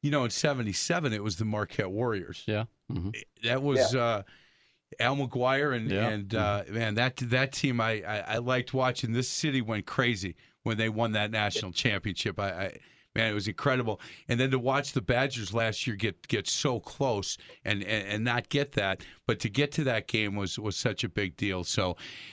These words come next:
Speaker 1: hey, do you, uh, last question: Do you still follow U C L A basketball? Are you a Steve Alford fan?
Speaker 3: I like Steve. Uh, you know, he's, uh, had a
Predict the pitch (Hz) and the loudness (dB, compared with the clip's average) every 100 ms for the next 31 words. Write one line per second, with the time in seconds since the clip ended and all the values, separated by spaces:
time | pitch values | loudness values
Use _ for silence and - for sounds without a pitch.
0 | - 165 147 143 170 139 143 156 170 - | 0 2 4 4 2 2 2 2 0 0
1 | 180 156 160 127 160 - 185 151 - 156 | 0 2 0 2 0 2 0 2 2 4
2 | 160 151 151 - 160 151 143 135 135 - | 4 2 0 0 2 2 2 2 0 0
3 | 131 123 - - 135 123 123 143 127 135 | 0 0 -2 -2 0 2 0 -2 -4 -2
4 | 131 131 _ _ _ _ _ _ _ _ | -2 -4 _ _ _ _ _ _ _ _
5 | _ _ _ _ - 196 208 196 185 165 | _ _ _ _ 12 12 12 12 10 10
6 | 165 - 156 160 151 160 175 - 156 147 | 6 2 4 4 2 0 -6 6 10 12
7 | 143 143 - 127 151 147 | 10 6 -12 -4 -2 -4